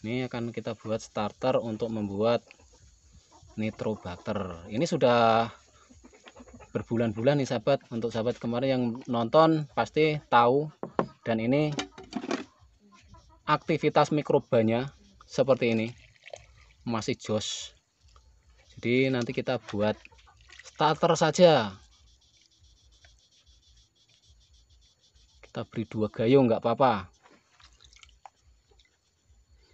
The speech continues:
Gratis ini, sahabat, gratis.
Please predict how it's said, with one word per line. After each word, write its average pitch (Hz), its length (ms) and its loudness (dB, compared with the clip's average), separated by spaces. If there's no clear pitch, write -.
Gratis 110 480 -2
ini, 127 240 0
sahabat, 113 320 0
gratis. - 800 0